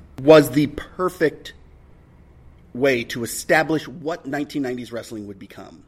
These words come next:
And oddly, that style was never really adopted by W C W as much as it was by groups outside. Almost all of them having Terry Funk as a significant portion.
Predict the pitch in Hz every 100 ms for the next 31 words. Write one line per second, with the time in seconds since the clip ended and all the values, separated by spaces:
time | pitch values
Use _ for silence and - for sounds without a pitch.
0 | _ - 160 190 220 160 165 208 - 208
1 | 208 131 120 139 170 208 180 165 170 151
2 | 117 - 156 196 - 110 110 110 131 127
3 | 131 117 151 165 113 104 104 110 107 -
4 | 123 123 120 117 113 120 113 104 - 117
5 | 113 - 190 180 101 - - - _ _
6 | _ - 147 151 - - 156 202 107 104
7 | 98 107 - _ _ _ _ _ 151 160
8 | 139 117 165 135 - 165 120 107 107 117
9 | 120 135 123 120 110 - 139 - - -